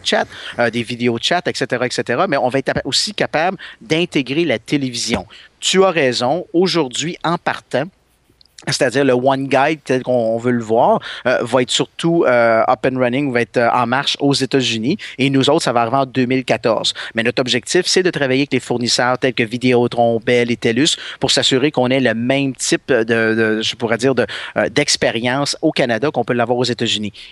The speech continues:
Il va y avoir des différences. On le sait aujourd'hui, si j'ai Netflix au Canada et si j'ai Netflix aux États-Unis, j'ai pas le même catalogue.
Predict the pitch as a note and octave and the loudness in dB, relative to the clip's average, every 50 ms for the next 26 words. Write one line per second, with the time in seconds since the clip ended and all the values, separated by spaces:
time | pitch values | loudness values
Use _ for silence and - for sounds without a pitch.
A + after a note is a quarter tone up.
0 | - _ - G#3+ G3+ F3+ A#3+ A3+ G3 E3 D3 C3 D3 D3+ C#3+ C3+ B2+ A#2+ - - | -12 _ -2 -2 0 2 0 2 2 0 0 0 0 0 0 0 -2 -2 -2 0
1 | C3 A#2 G#2 A2+ A#2 C#3+ F3 A#2+ - A2 B2 B2+ A2+ - - E3 D#3 B2+ B2 C3 | 0 0 0 0 -2 0 -2 -2 0 0 0 0 0 0 0 2 2 2 0 -2
2 | A2+ G#2+ C#3 E3 - - B2 A#2 A#2+ A2+ B2+ C3+ - - D#3 C#3 - C#3+ B2+ - | -2 -2 -2 -2 0 0 0 0 0 0 0 -2 -2 -4 -2 0 0 0 0 -2
3 | B2+ B2+ A#2+ B2+ C#3 C3 - - A#2+ A#2 A2 B2+ B2+ - - C3+ - C3 A2+ A#2 | -2 0 0 0 0 0 0 0 0 0 0 0 -2 -2 -2 -2 -2 0 -2 -2
4 | A2+ - A2+ A2+ - G#2+ C3 E3 - - - - - - A2+ A2 C#3+ C3+ A#2 - | -2 0 0 0 0 0 0 -2 -2 -6 -16 -12 -4 -2 0 2 2 2 2 2
5 | B2+ A#2+ A#2+ A#2+ A#2+ A2+ - A#2+ G#2+ A#2+ A2 G#2+ A2 G#2+ A2+ | 0 0 0 -4 -4 -4 -4 -4 -2 -2 -4 -4 -4 -8 -12